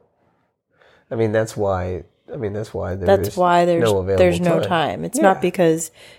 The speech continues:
Speaker 2: you go to work and then you're doing, you know, like, t-, like, obli-, obligatory,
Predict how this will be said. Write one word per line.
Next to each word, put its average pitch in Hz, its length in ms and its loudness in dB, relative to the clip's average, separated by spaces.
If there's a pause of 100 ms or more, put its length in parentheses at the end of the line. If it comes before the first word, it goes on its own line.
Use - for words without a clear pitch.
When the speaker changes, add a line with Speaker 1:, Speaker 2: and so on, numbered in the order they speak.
(140)
Speaker 2:
you 196 120 0
go 185 160 4
to 170 100 2
work 160 600 0 (400)
and 185 100 -2
then 175 120 2
you're 175 120 -2
doing, 170 580 0
you 170 140 -4
know, 156 220 -6
like, 151 420 -10 (320)
t-, - 80 -14 (260)
like, 160 240 -2 (880)
obli-, 190 440 2 (560)
obligatory, 254 1080 -2